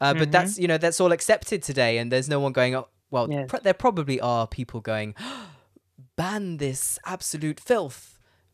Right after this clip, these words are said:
Speaker 1: but it's
Speaker 2: Yeah,
Speaker 1: a lot
Speaker 2: yeah.
Speaker 1: more accepted.
Speaker 2: I think Madonna was more,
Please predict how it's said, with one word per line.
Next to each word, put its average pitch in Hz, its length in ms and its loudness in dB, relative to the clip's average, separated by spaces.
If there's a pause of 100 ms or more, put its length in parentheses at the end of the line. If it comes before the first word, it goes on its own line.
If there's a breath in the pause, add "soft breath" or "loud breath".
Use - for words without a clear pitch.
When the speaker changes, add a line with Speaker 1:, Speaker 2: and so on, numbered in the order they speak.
(100)
Speaker 1:
but 151 160 2
it's - 20 6
Speaker 2:
Yeah, 151 260 6
Speaker 1:
a - 20 2 (140)
lot 156 120 4
Speaker 2:
yeah. 139 160 6
Speaker 1:
more 143 120 6
accepted. - 640 -6 (1700 loud breath)
Speaker 2:
I 190 140 6
think 247 300 2
Madonna 214 600 4
was 190 240 2
more, 165 680 2